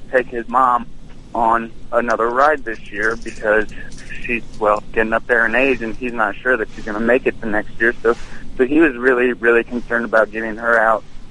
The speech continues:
and, uh, experiencing another drive with her as well as his grandkids. So, so, you know, it, it's a, it's a multi-generational thing where, where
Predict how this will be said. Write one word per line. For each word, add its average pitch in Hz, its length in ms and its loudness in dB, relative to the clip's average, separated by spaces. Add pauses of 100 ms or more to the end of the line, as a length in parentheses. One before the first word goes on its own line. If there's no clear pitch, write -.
and, 110 300 -2
uh, 104 380 4
experiencing 123 920 -2
another 110 380 0
drive 107 320 4
with 107 160 -4
her 110 240 2
as 101 100 -2
well 104 220 4
as 98 160 0
his 113 140 -2
grandkids. 113 640 0 (540)
So, 131 160 4 (100)
so, 127 260 4
you 135 200 -2
know, 131 220 2
it, 127 80 2
it's 135 320 4
a, 123 140 6
it's - 180 -2
a 143 40 -4
multi-generational 120 1080 0
thing 120 320 -2
where, 110 280 4
where 104 280 2